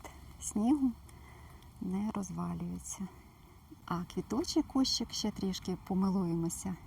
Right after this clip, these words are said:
його цвітінням. І, думаю, десь через тиждень також його обріжемо. Також дуже дивно,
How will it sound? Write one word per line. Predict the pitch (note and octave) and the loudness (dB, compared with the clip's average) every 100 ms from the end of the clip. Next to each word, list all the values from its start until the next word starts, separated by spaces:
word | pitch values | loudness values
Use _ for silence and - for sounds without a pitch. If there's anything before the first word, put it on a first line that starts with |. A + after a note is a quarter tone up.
| - | -6
його | F#3 F3 | -2 -2
цвітінням. | - - - - D4+ F#4 D#4+ - - - - - - - - - - | -2 -6 -4 0 4 8 6 6 -6 -14 -14 -14 -16 -16 -18 -16 2
І, | C4+ | 4
думаю, | F#3+ A3 G#3+ | 6 6 6
десь | F3+ F#3 | 4 -2
через | - F3 F3 | -4 -4 -4
тиждень | - G#3 - F3 F3 - - - - - - - - - - - - - | 0 0 0 0 0 -2 -16 -18 -20 -20 -20 -20 -20 -20 -20 -20 -18 -2
також | F3 - G3 - | -2 0 -4 -4
його | D#3 F3+ G3 - - - - - - - - - - - - - | -6 -4 -4 -6 -16 -20 -20 -20 -20 -20 -20 -20 -20 -20 -8 -6
обріжемо. | G#3 - - - - - - - - - - - - - - - - - - - - - - - - - - - - - | -4 -6 -8 -10 -12 -16 -18 -20 -20 -20 -20 -20 -20 -20 -20 -20 -20 -20 -20 -20 -20 -20 -20 -18 -16 -16 -16 -18 -20 0
Також | A#3 A#3+ A3 | 2 6 6
дуже | F3+ G#3 G#3 | 6 4 4
дивно, | F3+ G3+ C4+ D#4 G#3 | 4 6 10 10 10